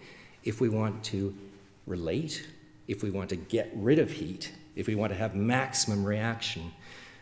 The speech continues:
How very curious that we're taught that this is a good form then, when it also speaks of death in a particular circumstance, that is, when you're trying to cool down. And so I want to speak about a different kind of form language as a corrective.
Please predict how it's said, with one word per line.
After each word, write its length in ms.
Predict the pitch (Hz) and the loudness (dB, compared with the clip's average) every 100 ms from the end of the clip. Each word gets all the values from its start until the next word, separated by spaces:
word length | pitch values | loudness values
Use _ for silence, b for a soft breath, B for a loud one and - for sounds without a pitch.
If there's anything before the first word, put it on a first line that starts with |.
| B | B
How 120 | 165 | -2
very 300 | 135 196 180 | 4 6 6
curious 580 | - - 196 151 101 - | 4 4 6 6 4 0
that 120 | 110 | 0
we're 100 | 113 | -2
taught 380 | 104 - 147 - | -2 -2 -2 -2
that 100 | 123 | -4
this 160 | 117 | -2
is 100 | 123 | 0
a 60 | 113 | -2
good 400 | 110 - 139 131 | -2 0 0 0
form 420 | - 101 87 78 | -4 -4 -4 -6
then, 320 | 80 78 95 101 - - | -8 -8 -10 -12 -16 -8
when 140 | 110 107 | -2 0
it 80 | |
also 360 | 120 127 - 104 | 0 0 0 -2
speaks 380 | - - 92 - | -2 -4 -2 -2
of 160 | 92 | -4
death 440 | 101 127 80 - - - - | -4 -4 -4 -10 -18 -18 -12
in 120 | 87 | -10
a 20 | |
particular 640 | - - - 127 - 85 | -10 -6 -4 -4 -4 -6
circumstance, 680 | 78 - - 76 - 76 80 | -6 -6 -10 -8 -8 -8 -8
that 140 | 87 87 | -8 -6
is, 160 | 87 | -6
when 140 | 85 78 | -6 -8
you're 100 | 80 | -8
trying 220 | 90 82 | -8 -8
to 60 | |
cool 280 | - - 76 | -10 -10 -10
down. 380 | 78 92 82 95 - - - B B B B B B | -8 -8 -8 -12 -18 -20 -20 B B B B B B
And 140 | 147 143 | 4 6
so 280 | 180 160 - - 156 | 8 8 4 -4 2
I 60 | |
want 220 | 156 202 | 4 6
to 40 | 240 | 4
speak 280 | - 170 147 | 2 -2 -2
about 120 | 151 | -2
a 60 | |
different 420 | 139 170 - 147 - | 0 0 2 0 2
kind 200 | 131 117 | 0 0
of 60 | |
form 440 | - 131 123 117 110 | 0 2 4 4 4
language 460 | 101 98 95 98 | 2 2 0 0
as 160 | 101 104 | -2 -2
a 40 | |
corrective. 760 | - 113 110 110 - 82 - | -4 -2 -2 -2 -4 -8 -10